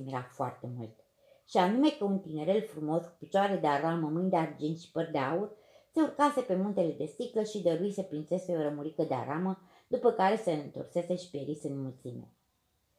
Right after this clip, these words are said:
Apoi îl întrebă pe ajutorul său dacă nu l-a văzut și el pe tinerelul cu pricina și dacă n-a fost de față când s-au petrecut aceste întâmplări de care voia tot orașul. Flăcăul îi răspunse:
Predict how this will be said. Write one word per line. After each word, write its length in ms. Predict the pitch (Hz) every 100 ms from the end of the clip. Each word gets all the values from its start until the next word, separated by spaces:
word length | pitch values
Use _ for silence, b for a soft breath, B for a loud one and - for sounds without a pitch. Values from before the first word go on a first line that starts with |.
| -
Apoi 360 | 202 - 277
îl 60 | 254
întrebă 320 | 208 190 185
pe 100 | 185
ajutorul 540 | 180 170 170 170 175 165
său 180 | 170
dacă 280 | 170 170 175
nu 120 | 180
l-a 140 | 226 202
văzut 400 | 156 147 160 -
și 100 | 170
el 80 | 165
pe 140 | 160
tinerelul 480 | 160 156 143 151 156
cu 100 | 156
pricina 640 | - 156 - 143 143 151 - b b b
și 80 | -
dacă 220 | 269 269
n-a 120 | 269
fost 200 | 269 262
de 100 | 202
față 360 | 202 208 220 208
când 200 | 202 190
s-au 140 | 180
petrecut 420 | 175 165 165 160 165
aceste 360 | 156 160 -
întâmplări 540 | 170 170 151 147 170 180 B B B
de 100 | 196
care 260 | 196 226 185
voia 340 | 160 160 165
tot 160 | 165 156
orașul. 520 | 143 143 139 - - - - - _ _ -
Flăcăul 420 | 202 214 226 233
îi 140 | 233 220
răspunse: 720 | 196 196 175 165 165 -